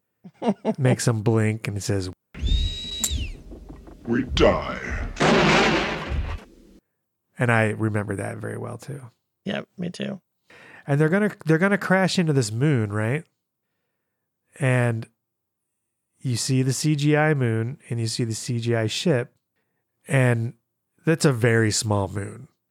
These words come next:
Speaker 2: when it rams into it. Like, it looks like our moon, and we, I just assume that it's huge.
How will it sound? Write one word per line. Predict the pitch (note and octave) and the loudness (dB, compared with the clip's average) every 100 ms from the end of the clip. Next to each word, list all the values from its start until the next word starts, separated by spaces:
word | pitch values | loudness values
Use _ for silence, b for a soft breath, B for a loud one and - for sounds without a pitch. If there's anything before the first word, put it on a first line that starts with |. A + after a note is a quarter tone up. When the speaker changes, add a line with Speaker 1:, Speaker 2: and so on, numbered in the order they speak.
| _ _ _ _ _ _ | _ _ _ _ _ _
Speaker 2:
when | C#3+ A#2+ A2+ | -2 0 0
it | A2 | 0
rams | A2 G#2 G2 | 0 0 -2
into | G#2 G2 | -4 -4
it. | G#2 - | -8 -2
Like, | A2 G#2+ | -2 -2
it | C3+ | -4
looks | C3 C3+ F#3 - | -2 2 2 2
like | D#3 C3+ | 2 2
our | A#2 A#2+ A#2 | 2 2 2
moon, | G#2 G2+ G2+ G#2+ b b b b b _ | 0 -2 -2 -6 b b b b b _
and | B2 | 0
we, | A#2 A2+ A#2+ | 2 2 2
I | A#2+ A#2+ | 0 2
just | A#2 - | 2 0
assume | G#2+ A#2 A2 G#2 | -2 0 0 -2
that | G2+ | -4
it's | G2 - | -4 -6
huge. | - - G#3+ D3 F#2+ F#2 - | -8 0 4 4 0 -6 -12